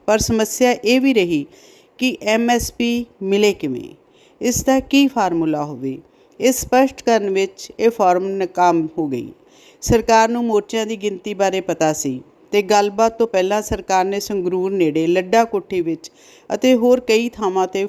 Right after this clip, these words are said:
ਫੋਰਸ ਇਕੱਠੀ ਕਰ ਲਈ ਸੀ, ਪਰ ਲੀਡਰਸ਼ਿਪ ਗੱਲਬਾਤ ਲਈ ਫਿਰ ਵੀ ਗਈ, ਕਿਉਂਕਿ ਉਹਨਾਂ ਨੂੰ ਇੰਨਾ ਅੰਦਾਜ਼ਾ ਨਹੀਂ ਸੀ ਕਿ ਭਗਵੰਤ ਮਾਨ ਇੰਨਾ ਹੇਠਾਂ ਡਿੱਗ ਜਾਵੇਗਾ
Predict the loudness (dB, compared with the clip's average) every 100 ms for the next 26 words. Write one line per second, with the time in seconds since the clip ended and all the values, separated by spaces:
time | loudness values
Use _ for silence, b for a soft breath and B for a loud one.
0 | -6 -2 0 0 -4 -6 -8 -6 -4 -2
1 | -2 -6 -8 -14 -16 _ B B B B
2 | 2 2 2 2 2 0 -2 -8 -2 0
3 | 0 0 -2 -2 -2 -2 -4 _ -4 -2
4 | 0 0 0 0 0 -2 -4 -2 -2 -2
5 | 0 -2 -2 -2 0 0 -2 -2 0 2
6 | 2 0 0 0 0 0 -2 -2 B B
7 | B B -2 2 2 2 0 0 0 0
8 | 0 -4 -2 2 4 4 0 -2 -4 -4
9 | -6 -6 -6 -4 -4 -4 -4